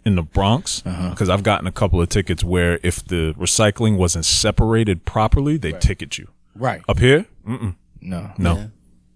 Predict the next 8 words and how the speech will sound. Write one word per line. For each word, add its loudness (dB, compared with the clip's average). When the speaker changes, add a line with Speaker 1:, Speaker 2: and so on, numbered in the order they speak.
Speaker 2:
Where 10
I 10
live 6
in 0
my 2
development, 0
we 0
have -2